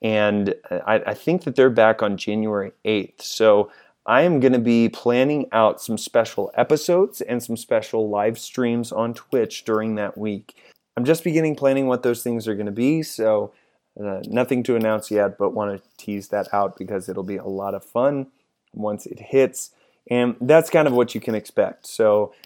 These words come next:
all the great review shenanigans from myself and Wicked Good, and then we'll get back in the swing, um,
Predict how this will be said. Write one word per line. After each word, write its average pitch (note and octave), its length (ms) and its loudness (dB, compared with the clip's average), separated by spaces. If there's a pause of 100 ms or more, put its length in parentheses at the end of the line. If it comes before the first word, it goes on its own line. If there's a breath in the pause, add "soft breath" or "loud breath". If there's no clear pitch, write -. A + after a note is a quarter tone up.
(160 soft breath)
all C#3 220 8
the C#3 100 4
great C3 220 6
review B2 380 4
shenanigans A#2 760 0
from A2 220 -4
myself G#2+ 440 0
and G2+ 140 -6
Wicked G2 360 -8
Good, A2+ 440 4
and G#2+ 100 -2
then G#2 120 -2
we'll G#2+ 100 -2
get G#2 160 -4
back G2+ 260 0
in G2 80 -6
the F#2+ 80 -10
swing, A2 520 -4 (140)
um, G2 420 -6